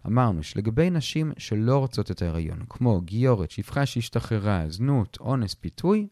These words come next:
בכל המקרים האלו רבי יהודה אומר שהן צריכות להמתין, כי אולי הן בהיריון. רבי יוסי אומר שלא, כי הן דואגות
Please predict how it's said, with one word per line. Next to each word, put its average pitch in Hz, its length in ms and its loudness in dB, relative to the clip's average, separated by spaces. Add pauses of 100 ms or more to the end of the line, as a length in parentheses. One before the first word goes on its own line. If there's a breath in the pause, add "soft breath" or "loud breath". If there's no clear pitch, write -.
בכל 160 300 -4
המקרים 120 360 -2
האלו 147 240 2
רבי 107 180 0
יהודה 139 200 4
אומר 104 300 2
שהן 85 200 -4
צריכות - 380 -6
להמתין, 71 480 -6 (100)
כי - 100 -10
אולי 80 160 0
הן 73 140 0
בהיריון. 165 480 -2 (120)
רבי 110 200 -6
יוסי 208 320 0
אומר 160 260 0
שלא, 139 340 -2 (100)
כי 131 100 -4
הן 120 100 0
דואגות 131 560 2